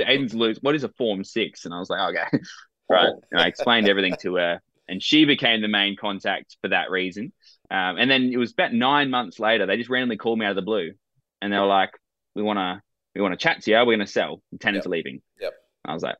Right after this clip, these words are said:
Speaker 1: "Sweet." And, um, I thought they were, I thought they were hours and hours away. I jumped on Zoom for the first time ever doing a, a Zoom pitch.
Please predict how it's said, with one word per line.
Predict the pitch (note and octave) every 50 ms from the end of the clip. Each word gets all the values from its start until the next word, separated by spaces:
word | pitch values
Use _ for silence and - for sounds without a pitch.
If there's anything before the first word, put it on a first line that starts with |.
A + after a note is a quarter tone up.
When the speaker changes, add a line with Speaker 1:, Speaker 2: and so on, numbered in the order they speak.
| _ - _ _ _ _ _
Speaker 1:
"Sweet." | - - - - G#2+ F2+ C#2 - - - - - - -
And, | F2 E2+ F2 E2+ F#2+
um, | F2 E2+ E2+ F2 E2+ - - - - - _ _ _ _ _
I | - G2
thought | - - B2 E2+
they | E2+ D#2+
were, | D#2+ D#2 F2 G2 - -
I | - A#2
thought | - C3 F#2+
they | F2
were | E2 D2+ - -
hours | E2 F2 F2 F2 D#2 -
and | - -
hours | D2+ D2+ D#2+ - -
away. | B1+ B1+ C#2+ C#2+ - - C2
I | E2+ F#2+
jumped | F#2 - C3+ C3+ B2 B2
on | G#2+ G2+
Zoom | F#2 G#2 G#2 G2+ G#2+ A2 G#2+ G2+
for | -
the | F#2+ - -
first | A2 G#2 F#2+ -
time | - F#2+ F2 F2+
ever | F#2+ F#2 F2+ F#2 F2+ F2 - -
doing | G2 F#2+ F2+ F2
a, | E2 E2 F#2 - _ _ _ _ _ _ _ G2
a | G2
Zoom | F#2 F#2 G2 G2+ G2 F#2+ F#2 F#2 F2+ - _ _ _ _ _ _ -
pitch. | - F#3 E3 - - - - -